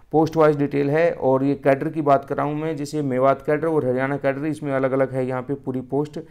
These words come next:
भी किस सब्जेक्ट की कितनी है। जैसे अंग्रेजी की हम एक सौ चौहत्तर है, तो फाइन आर्ट की बारह है, तो इस प्रकार से पूरी डिटेल यहाँ पे दी गई है। लेकिन सबसे ज़्यादा जो है वो फिजिक्स और मैथ की भर्ती की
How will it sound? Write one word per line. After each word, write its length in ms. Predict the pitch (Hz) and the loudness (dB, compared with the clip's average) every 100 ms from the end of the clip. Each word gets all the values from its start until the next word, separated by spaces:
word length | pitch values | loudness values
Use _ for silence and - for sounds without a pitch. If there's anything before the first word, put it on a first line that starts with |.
| - - - | -20 -20 -6
भी 80 | 143 | -6
किस 320 | 151 160 - | -6 -8 -4
सब्जेक्ट 340 | 147 123 135 | -2 -2 -4
की 80 | 151 | -4
कितनी 400 | 147 143 139 131 | -6 -2 0 2
है। 200 | 110 113 - - - - | 0 -6 -14 -20 -20 -12
जैसे 260 | 117 127 147 | -6 -2 0
अंग्रेजी 400 | 139 135 139 151 | 2 4 4 2
की 100 | 147 | 0
हम 140 | 147 | 0
एक 100 | 147 | 0
सौ 100 | 147 | -4
चौहत्तर 420 | 143 139 135 135 143 | -6 -2 -2 -2 -2
है, 180 | 151 | -2
तो 180 | 160 156 | -2 -6
फाइन 280 | 143 135 135 | 0 0 0
आर्ट 200 | 135 123 | -2 -4
की 80 | 139 | -2
बारह 300 | 123 120 139 | 2 2 2
है, 60 | |
तो 80 | 147 | -4
इस 100 | 143 | -8
प्रकार 240 | - 135 139 | -8 -4 -4
से 80 | |
पूरी 260 | 143 143 135 | -4 -2 -2
डिटेल 240 | 120 127 | -4 -6
यहाँ 180 | 135 120 | -4 -4
पे 300 | 117 160 - - _ - | -4 -6 -8 -18 _ -14
दी 220 | 123 135 123 | 0 2 2
गई 200 | 127 127 | -2 -2
है। 200 | 160 156 | -2 -2
लेकिन 280 | 139 147 | -4 -4
सबसे 360 | 147 175 - 165 | -2 -4 -4 -4
ज़्यादा 240 | 147 143 | 0 0
जो 220 | 139 127 131 | 0 -2 0
है 500 | 131 165 - - _ - - | 0 -2 -8 -20 _ -18 -2
वो 140 | 143 | -2
फिजिक्स 400 | 147 143 147 147 | 0 -2 -2 -2
और 360 | 143 151 185 - | -2 0 -4 -10
मैथ 320 | 127 131 127 | -2 -2 -2
की 100 | - | -6
भर्ती 380 | 170 131 113 131 | -4 -2 -2 -6
की 360 | 127 160 180 | -6 -8 -8